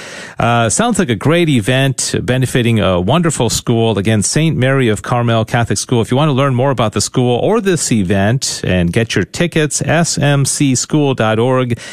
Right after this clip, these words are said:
S M C school dot org. The trivia night, uh, as Grant said, coming up probably sometime in the next couple of months, and so we will, uh, let you know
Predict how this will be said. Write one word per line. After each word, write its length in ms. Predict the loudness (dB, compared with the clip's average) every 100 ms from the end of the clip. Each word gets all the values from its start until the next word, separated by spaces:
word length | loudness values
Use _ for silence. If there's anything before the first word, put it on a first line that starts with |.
| -18 -12 -2
S 480 | 0 0 0 -4 -2
M 480 | 0 2 2 2 0
C 260 | 0 0 0
school 320 | 0 0 0
dot 240 | 0 0
org. 260 | 0 0 0
The 80 | -2
trivia 340 | -2 0 2
night, 400 | 2 0 -2 -2
uh, 60 | 0
as 180 | 0
Grant 280 | 0 0 0
said, 260 | 0 -2 -2
coming 240 | -2 0
up 100 | 0
probably 220 | -2 -2
sometime 420 | 0 -2 0 0 0
in 60 |
the 80 | 2
next 220 | 0 -2
couple 240 | -4 -2 0
of 80 |
months, 400 | 2 0 -2 -2
and 120 | -2 0
so 160 | 0
we 140 | 0 0
will, 320 | 0 -2 -2
uh, 220 | -2 0
let 260 | 0 -2 0
you 60 |
know 220 | 0 2